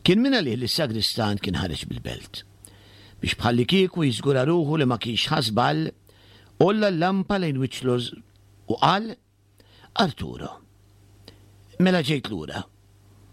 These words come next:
Iżda meta raħ musfaru mħawwad staqsih bl-għen ta' mħabba. "Alla magħna, Arturo, xi ġralek? Inqalalek xi ħaġa?"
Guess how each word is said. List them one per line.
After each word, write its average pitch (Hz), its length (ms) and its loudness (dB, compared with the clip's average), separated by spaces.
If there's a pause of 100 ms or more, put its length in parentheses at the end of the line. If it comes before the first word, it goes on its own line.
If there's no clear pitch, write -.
(400)
Iżda 90 240 0
meta 151 220 2
raħ 147 160 2
musfaru 139 420 0
mħawwad 185 540 2
staqsih 147 560 -2
bl-għen 123 280 0
ta' 147 120 0
mħabba. 143 540 0 (1200)
"Alla 135 300 4
magħna, 80 480 -4 (500)
Arturo, 139 480 2
xi 180 180 0
ġralek? 80 720 -6 (680)
Inqalalek 127 480 0
xi - 120 0
ħaġa?" 107 380 -2